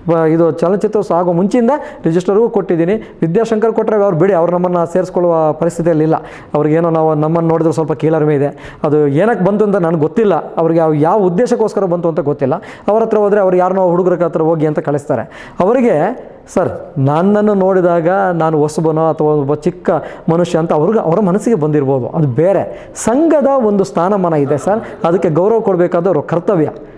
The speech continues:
ಅವರು ಅಲ್ಲಿ ಏನು ಕಲಾತ್ಮಕ ನಿರ್ದೇಶಕರಂತ ಆಗಿದ್ದಾರೆ, ಅವ್ರಿಗೂ ನಾವು ಗೌರವ ಕೊಡ್ತೀವಿ, ಅವರು ನಮಗೆ ಗೌರವ ಕೊಡಬೇಕು.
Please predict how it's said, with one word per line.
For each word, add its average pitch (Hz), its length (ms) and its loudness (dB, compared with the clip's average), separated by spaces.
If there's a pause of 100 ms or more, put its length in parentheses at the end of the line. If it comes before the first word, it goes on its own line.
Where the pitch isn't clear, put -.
(160)
ಅವರು 180 220 2
ಅಲ್ಲಿ 190 280 2
ಏನು 196 180 2
ಕಲಾತ್ಮಕ 190 400 0
ನಿರ್ದೇಶಕರಂತ 175 600 0
ಆಗಿದ್ದಾರೆ, 170 300 0
ಅವ್ರಿಗೂ 415 240 2
ನಾವು 339 160 2
ಗೌರವ 190 240 2
ಕೊಡ್ತೀವಿ, 135 380 -4 (240)
ಅವರು 311 240 2
ನಮಗೆ 262 240 2
ಗೌರವ 190 280 2
ಕೊಡಬೇಕು. 143 460 -2